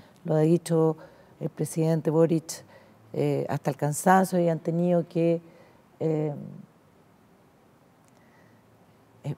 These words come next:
es muy distinto, eh, es muy distinto con guitarra y lo están...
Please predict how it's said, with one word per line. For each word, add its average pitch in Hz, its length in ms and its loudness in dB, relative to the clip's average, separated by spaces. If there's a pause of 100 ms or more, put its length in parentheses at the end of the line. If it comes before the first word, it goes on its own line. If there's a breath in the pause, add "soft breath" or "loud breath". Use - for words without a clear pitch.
es 170 80 -4
muy 175 260 4
distinto, 214 1200 6
eh, 151 720 4 (440)
es 160 120 -2
muy 226 180 4
distinto 226 440 -2
con 208 160 -2
guitarra 147 540 -4
y 170 140 2
lo 170 100 -2
están... 196 640 0